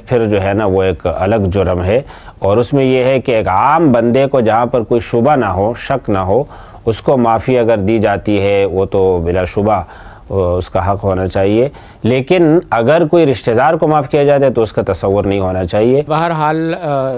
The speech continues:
Speaker 2: اسلام میں عدل ہے، استثناء نہیں ہے، اور جرم اور سزا کا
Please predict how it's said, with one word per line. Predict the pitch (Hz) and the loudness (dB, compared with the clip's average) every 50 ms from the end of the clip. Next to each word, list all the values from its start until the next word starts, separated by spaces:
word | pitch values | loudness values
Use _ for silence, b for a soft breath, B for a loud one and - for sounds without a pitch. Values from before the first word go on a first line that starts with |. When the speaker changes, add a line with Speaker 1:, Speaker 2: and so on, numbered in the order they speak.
| 127 - | -8 -10
Speaker 2:
اسلام | 143 - - - 139 143 147 156 160 170 151 139 | -12 -12 -10 -6 -4 0 0 0 0 -2 -2 -4
میں | 139 143 143 139 | -4 -2 -4 -4
عدل | 139 135 131 127 147 151 147 | -4 -4 -2 -2 -2 -2 -2
ہے، | 147 147 139 139 139 139 139 143 - | -4 -4 -4 -4 -4 -4 -6 -6 -8
استثناء | 123 - - - 120 - - 139 135 135 139 | -12 -16 -12 -12 -12 -12 -8 -6 -6 -4 -4
نہیں | 131 127 131 135 135 127 131 135 | -4 -6 -6 -6 -6 -6 -6 -6
ہے، | 127 117 117 117 117 117 b b b b b b b b | -8 -8 -8 -8 -10 -12 b b b b b b b b
اور | - 147 135 135 139 139 131 | -4 -2 0 2 2 2 0
جرم | 123 117 127 165 185 202 185 | -2 -2 -2 0 0 0 0
اور | 175 165 | -2 -2
سزا | 151 - - 135 139 147 156 | -4 -4 -6 -4 -2 -2 -2
کا | 151 170 | -2 -6